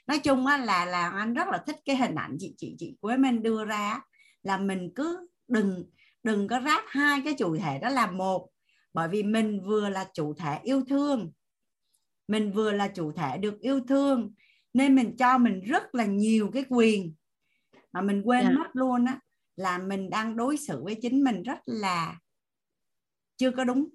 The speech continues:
Speaker 1: Mình chỉ cần hình dung là nếu như mình đang đối diện với một người khác, là một cái người mình rất là trân quý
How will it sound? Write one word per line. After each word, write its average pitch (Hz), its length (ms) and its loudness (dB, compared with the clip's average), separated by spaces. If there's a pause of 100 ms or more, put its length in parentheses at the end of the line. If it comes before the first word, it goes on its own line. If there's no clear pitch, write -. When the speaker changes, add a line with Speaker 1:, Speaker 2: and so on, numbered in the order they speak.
(760)
Speaker 1:
Mình 208 240 0
chỉ 170 80 -4
cần 185 200 -6
hình 214 260 -2
dung 254 320 2
là 196 320 -4
nếu 233 340 0
như 285 160 2
mình 208 200 0
đang 220 300 -4
đối 262 240 2
diện 277 260 -2
với 233 100 -4
một 240 260 -2
người 180 180 -6
khác, 269 380 -2 (600)
là 196 160 2
một 190 160 -6
cái 262 120 -2
người 233 220 0
mình 190 160 -10
rất 311 200 -4
là 226 80 -2
trân 240 380 0
quý 254 320 0